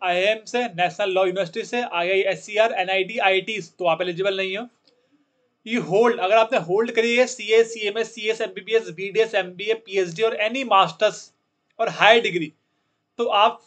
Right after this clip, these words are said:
तब भी एलिजिबल नहीं हो। सिंपल बैचलर एलिजिबल बता दिया मैंने आपको पहले ही।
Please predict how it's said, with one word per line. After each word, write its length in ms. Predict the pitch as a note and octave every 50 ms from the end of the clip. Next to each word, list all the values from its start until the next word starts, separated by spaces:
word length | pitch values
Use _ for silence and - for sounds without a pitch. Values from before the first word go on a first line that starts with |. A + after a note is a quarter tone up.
| _ -
तब 80 | G#3+
भी 180 | F3+ F3 F3+ G#3+
एलिजिबल 440 | G3+ G3 G#3 G3 F#3+ G3+ G#3 G#3+ G#3
नहीं 200 | G3+ G3+ G3+ A3
हो। 100 | A#3+ A#3+
सिंपल 300 | - - F#3 E3 F#3+ G#3+
बैचलर 400 | F#3+ E3 F3+ F3 D#3+ D#3+ - G#3+
एलिजिबल 320 | G#3 G3 G3+ F#3+ F3+ G3 G3
बता 160 | F#3 F3+ F3
दिया 100 | F3+ F#3
मैंने 100 | F#3+ F#3+
आपको 160 | F3+ - G3
पहले 200 | F3+ F#3 F3+ F3+
ही। 120 | F#3+ A3+